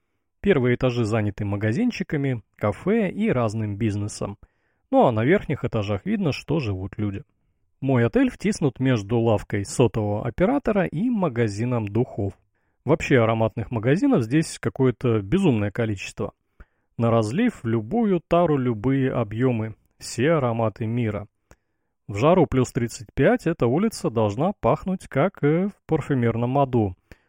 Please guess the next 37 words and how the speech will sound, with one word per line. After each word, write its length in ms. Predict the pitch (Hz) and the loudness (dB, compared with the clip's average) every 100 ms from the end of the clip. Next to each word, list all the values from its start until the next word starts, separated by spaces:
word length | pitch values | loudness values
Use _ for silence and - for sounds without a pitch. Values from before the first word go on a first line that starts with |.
| _ - | _ -8
Но 320 | 107 117 208 | -2 2 2
я 180 | 190 117 | 2 2
ничего 340 | 123 - 120 | 0 0 0
не 140 | 120 147 | 0 -2
чувствую, 560 | - 117 - 113 107 - _ | -2 -4 -4 -6 -6 -8 _
и 80 | 117 | -4
у 80 | 110 | -2
меня 240 | 117 156 | 0 0
точно 300 | 165 127 - | 2 0 0
не 120 | 131 | -6
ковид. 440 | 185 113 101 104 - _ _ _ _ _ - | -4 -4 -4 -6 -14 _ _ _ _ _ -2
В 140 | 208 | 0
итоге 360 | - 156 120 135 | 6 6 6 4
прохожу 480 | 127 - 147 127 | 2 2 2 2
пять 320 | 107 117 101 - | 2 0 -2 -2
улиц, 420 | 117 202 - - | 0 0 -4 -4
присматриваюсь, 720 | - 127 - 120 - 110 104 | 0 0 2 0 0 0 -2
где 220 | 107 107 110 | -2 0 0
поесть. 680 | 110 101 113 214 - - | 0 0 0 0 -4 -8
Э, 300 | 123 113 113 110 | -4 -2 -2 -6
странно, 480 | - - 131 202 214 | -12 -2 0 2 -2
что 240 | - - | -4 -4
нет 220 | 120 139 - | -2 -2 -2
ни 80 | 123 | -4
одного 340 | 104 107 110 | -2 -2 -2
мини-маркета. 840 | 131 123 131 156 143 - 120 - - _ _ _ _ _ _ - | -2 -2 -2 0 -2 -4 -12 -14 -16 _ _ _ _ _ _ -6
Возвращаюсь 580 | 113 170 208 156 123 - | 0 2 2 4 2 0
на 80 | |
свою 320 | 131 123 123 - | -4 0 0 0
улочку, 580 | 262 277 247 - - 190 | 2 2 0 -4 0 0
и 80 | 170 | 0
тут 300 | - 254 196 | -2 -4 0
же 160 | 156 | 0
напротив 560 | 135 120 123 113 123 - | 2 2 2 0 -4 -4
отеля 460 | 123 - 233 233 | -4 0 0 2
вижу 340 | 120 107 165 113 | 0 0 0 0
ресторанчик. 680 | 98 - 104 98 98 - | -2 -4 -4 -4 -6 -14